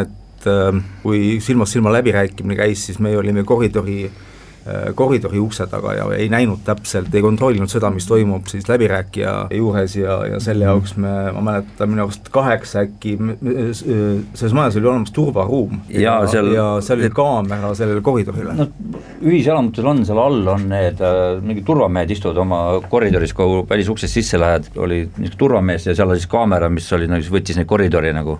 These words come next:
Speaker 2: ja sealt nägi ka mingit, mingit pilti nägi, aga noh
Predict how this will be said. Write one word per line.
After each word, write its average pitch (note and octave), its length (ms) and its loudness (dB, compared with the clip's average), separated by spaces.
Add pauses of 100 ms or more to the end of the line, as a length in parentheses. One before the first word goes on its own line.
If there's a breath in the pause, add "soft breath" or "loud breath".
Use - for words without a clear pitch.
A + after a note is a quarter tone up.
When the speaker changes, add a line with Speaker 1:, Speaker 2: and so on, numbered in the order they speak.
Speaker 2:
ja E2+ 120 -2
sealt F#2+ 240 2
nägi F2+ 200 2
ka G#2 120 4
mingit, E2 640 -2
mingit E2 360 -4
pilti F#2 360 0
nägi, E2 280 0
aga D#2+ 200 0
noh E2 180 -2